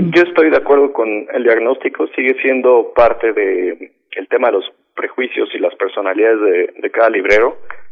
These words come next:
Entre las cosas más excéntricas que nosotros tenemos, ha, ha habido una especie de fijación por el libro esotérico y también por la herbolaria,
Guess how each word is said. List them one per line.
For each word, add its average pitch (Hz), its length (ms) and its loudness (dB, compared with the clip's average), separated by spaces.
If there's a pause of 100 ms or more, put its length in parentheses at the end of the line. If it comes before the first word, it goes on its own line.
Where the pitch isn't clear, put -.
(160)
Entre - 180 -4
las 104 160 4
cosas 127 240 -2
más 123 180 -2
excéntricas 110 640 -2
que 95 140 -4
nosotros 98 400 -6
tenemos, 101 420 -2
ha, 101 300 0
ha - 20 -2
habido 110 240 0
una 101 480 0 (680)
especie 113 320 -2
de 107 60 2
fijación 107 500 -2
por 101 160 2
el 98 80 2
libro 107 380 4
esotérico 104 720 0
y 90 60 0
también 98 360 -8
por 98 480 0
la 95 120 2
herbolaria, 98 640 2